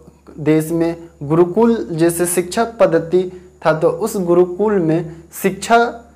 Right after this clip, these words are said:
भी दिया जाता था और विद्या भी दिया जाता था। वहाँ के कुछ बच्चों का जवाब आता था कि हम शिक्षा ले रहे हैं और कुछ विद्या ले रहे हैं। शिक्षा का मतलब सिर्फ और सिर्फ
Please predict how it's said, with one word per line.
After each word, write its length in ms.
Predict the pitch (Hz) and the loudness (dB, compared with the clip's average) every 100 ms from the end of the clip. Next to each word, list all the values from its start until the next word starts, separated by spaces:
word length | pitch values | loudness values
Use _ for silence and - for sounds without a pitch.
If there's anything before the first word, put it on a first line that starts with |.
| - | -10
भी 120 | 160 202 | -4 -2
दिया 260 | 202 214 | 2 4
जाता 320 | 208 208 214 | 6 4 0
था 180 | 214 226 | 0 0
और 560 | 226 - 196 233 - - | -2 0 0 0 -6 -10
विद्या 420 | 147 143 143 165 | -4 -4 2 4
भी 200 | 165 180 | 4 2
दिया 220 | 202 208 160 | 0 2 2
जाता 340 | 139 - 139 | 2 0 -6
था। 300 | 123 131 - - _ _ _ - - | -6 -12 -12 -20 _ _ _ -14 -4
वहाँ 280 | 180 214 220 | 2 2 2
के 240 | 226 220 | 2 2
कुछ 520 | 226 - - 214 220 | 0 -12 -6 -2 0
बच्चों 520 | 185 185 185 - 196 190 196 - _ _ | 2 2 0 0 2 2 -4 -18 _ _
का 100 | 165 | -2
जवाब 420 | 160 156 156 160 | 0 4 6 6
आता 240 | 160 151 151 | 4 2 0
था 140 | 160 | 0
कि 140 | 160 160 | -4 -4
हम 220 | 170 156 | -4 -4
शिक्षा 760 | - 143 - - 202 202 - - 151 | -6 -8 -6 -2 -2 -2 -8 -12 0
ले 200 | 170 185 | 4 4
रहे 220 | 196 202 | 4 2
हैं 140 | 220 | 2
और 160 | 175 156 | 2 0
कुछ 320 | 156 208 - - _ - | 2 0 0 -16 _ -6
विद्या 420 | 156 180 175 180 | -2 0 4 4
ले 180 | 156 139 | 4 0
रहे 120 | 131 | -2
हैं। 160 | 123 - _ - _ - - - | -6 -12 _ -20 _ -20 -20 -6
शिक्षा 440 | 185 180 180 233 233 - - - _ - | -4 -4 2 4 2 -2 -20 -20 _ -2
का 80 | 185 | 0
मतलब 540 | 190 190 196 196 196 | 0 2 4 2 0
सिर्फ 600 | - - 214 233 - - | -10 -4 -2 -4 -10 -6
और 140 | 175 170 | -2 -2
सिर्फ 460 | 175 202 220 - | 0 0 0 -6